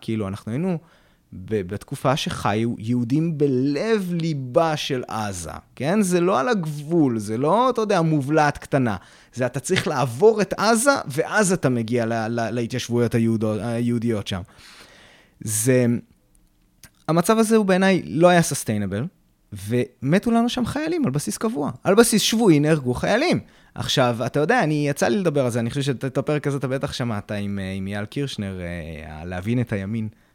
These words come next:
א', אני מחפש את ב' עדיין. אה, יצא לדבר איתו על זה. קודם כל, אתה יודע,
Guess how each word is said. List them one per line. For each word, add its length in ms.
א', 200
אני 140
מחפש 480
את 100
ב' 80
עדיין. 380
אה, 460
יצא 180
לדבר 280
איתו 200
על 120
זה. 240
קודם 240
כל, 160
אתה 120
יודע, 260